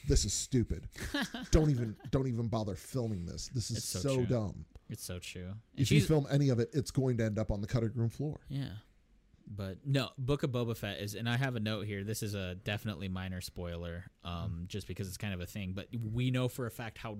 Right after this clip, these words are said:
Speaker 2: dark this is going to be of a show, especially in comparison of Mandalorian. Did you notice what the Trandoshan gifted? In the beginning of the show, there, um, he's in court taking, um,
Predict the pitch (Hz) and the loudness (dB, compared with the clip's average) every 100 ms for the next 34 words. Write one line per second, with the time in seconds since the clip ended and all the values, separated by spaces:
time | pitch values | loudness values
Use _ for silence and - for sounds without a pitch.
0 | 95 98 101 - 107 95 110 101 98 95 | -8 -8 -10 -10 -10 -8 -8 -8 -8 -8
1 | 92 98 87 - 95 90 - 107 - 101 | -6 -8 -8 -10 -10 -10 -10 -10 -8 -8
2 | 101 98 95 104 101 92 98 95 104 104 | -8 -8 -8 -6 -6 -6 -6 -4 -4 -4
3 | 87 95 98 104 107 110 - 110 107 107 | -4 -6 -4 -2 -2 -4 -4 -6 -6 -8
4 | 98 - 101 95 107 107 - 92 87 - | -10 -6 -6 -4 -4 -4 -6 -8 -8 -12
5 | - - - - - 123 113 107 - 101 | -18 -20 -20 -20 -12 -8 -4 -4 -4 -6
6 | 92 110 - 117 107 117 120 117 104 - | -6 -6 -4 -2 -2 0 0 0 -2 0
7 | 127 113 107 107 107 101 101 95 95 - | 0 0 -2 -4 -4 -2 -2 -2 -6 -6
8 | 98 90 85 82 98 95 - - 101 92 | -6 -6 -6 -6 -4 -4 -6 -6 -6 -6
9 | - 107 101 - - 87 101 90 82 76 | -4 -4 -4 -6 -8 -8 -8 -8 -8 -10
10 | - 90 82 78 76 | -10 -8 -8 -10 -12